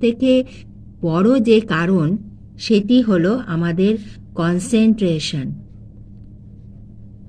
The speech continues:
তুমি যখন পড়ছো, তোমার মন ওই পড়ার দিকে নেই। দ্বিতীয় কো-,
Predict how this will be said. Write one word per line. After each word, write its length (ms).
তুমি 200
যখন 360
পড়ছো, 460
তোমার 360
মন 400
ওই 360
পড়ার 400
দিকে 360
নেই। 220
দ্বিতীয় 380
কো-, 300